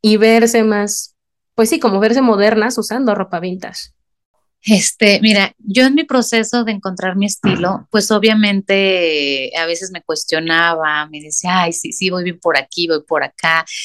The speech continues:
Speaker 2: ¿qué, qué hago, no?". Pero siempre confiar en tu intuición te, te abre muchas cosas. O sea, yo, cuando llegan a mí y me dicen, es que, ah, sí, también te lo voy a decir como a mí me dicen, "No me quiero ver disfrazada"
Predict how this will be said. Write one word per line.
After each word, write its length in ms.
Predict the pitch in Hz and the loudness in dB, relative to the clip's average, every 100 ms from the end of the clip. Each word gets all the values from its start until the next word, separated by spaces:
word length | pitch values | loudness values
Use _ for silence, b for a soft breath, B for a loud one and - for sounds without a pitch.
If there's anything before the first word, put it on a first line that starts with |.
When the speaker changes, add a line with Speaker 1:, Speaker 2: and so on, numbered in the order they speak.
| B _ | B _
Speaker 2:
¿qué, 100 | - - | -20 -2
qué 180 | 175 | 0
hago, 280 | 170 170 160 | 2 0 -4
no?". 320 | 160 160 160 _ _ | -6 -4 -6 _ _
Pero 180 | 196 190 | 0 0
siempre 380 | - 214 208 233 | 2 0 0 -4
confiar 380 | 202 196 196 190 | -2 0 0 0
en 120 | 208 | -2
tu 80 | 208 | -4
intuición 760 | 175 165 170 - 190 185 226 - _ _ _ _ - | -6 -6 -6 0 2 2 0 -6 _ _ _ _ 2
te, 440 | 185 170 165 165 | 4 6 4 0
te 80 | 185 | -2
abre 200 | 175 175 | -4 -4
muchas 380 | 175 170 - 165 | -8 -12 -12 -14
cosas. 460 | - 160 - 143 - | -4 -4 -2 -4 -4
O 60 | |
sea, 200 | - 165 | -4 -2
yo, 320 | 160 180 180 175 B B | 0 4 4 2 B B
cuando 180 | 190 185 | -4 -2
llegan 320 | 180 185 196 190 | 0 0 0 0
a 40 | |
mí 300 | 180 185 185 180 | 0 -2 -2 -4
y 80 | |
me 140 | 170 165 | -6 -6
dicen, 340 | 170 165 180 | -6 -4 -2
es 120 | 202 - | -4 0
que, 80 | 220 | 0
ah, 120 | - | 0
sí, 300 | - 170 - - | -2 -6 -6 -6
también 340 | 180 175 196 185 | -4 2 0 2
te 80 | 180 | 0
lo 60 | |
voy 80 | 185 | 2
a 20 | |
decir 200 | 190 196 | 0 -2
como 160 | 196 190 | -4 -4
a 40 | |
mí 80 | 180 | -4
me 100 | 180 | -6
dicen, 280 | 180 185 160 B B - | -6 -6 -6 B B -2
"No 160 | 214 214 | 2 4
me 140 | 214 | 2
quiero 260 | 214 214 202 | 2 2 2
ver 140 | 190 | 0
disfrazada" 640 | 196 - - - 180 151 | -2 -2 -4 -2 -2 -2